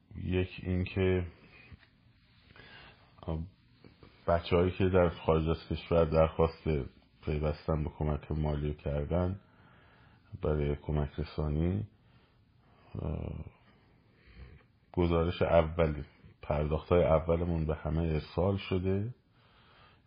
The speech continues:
اه، و همونطور کسایی که لینک رو پر کردن، هر دو احتمال داره، چون ایمیل ها رو ما گروهی می‌دیم، رفته باشه توی اسپمات، توی فولدر اسپم و اینا. اینا رو چک کنید،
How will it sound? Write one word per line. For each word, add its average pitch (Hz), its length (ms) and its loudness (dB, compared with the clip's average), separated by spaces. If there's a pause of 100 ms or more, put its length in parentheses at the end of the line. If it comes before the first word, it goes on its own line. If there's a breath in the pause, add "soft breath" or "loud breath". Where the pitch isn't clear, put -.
اه، 76 480 -4
و 85 40 4
همونطور 95 440 2
کسایی 90 380 -2
که - 160 -4
لینک 87 280 0
رو 85 120 -4
پر 80 260 -4
کردن، 76 600 -2 (120)
هر 85 200 2
دو 82 160 0
احتمال 90 580 0
داره، 92 260 0
چون 92 220 -2
ایمیل 80 420 0
ها 87 60 2
رو 90 80 0
ما 87 200 0
گروهی 78 420 -2
می‌دیم، 85 480 0 (760 soft breath)
رفته 82 340 2
باشه 85 300 -2
توی 87 360 2
اسپمات، 76 720 -2 (1120 soft breath)
توی 76 100 -2
فولدر 78 460 0
اسپم 76 360 -2
و 71 40 -2
اینا. 71 220 -4 (120)
اینا 90 220 0
رو 95 60 0
چک 98 280 0
کنید، 101 380 0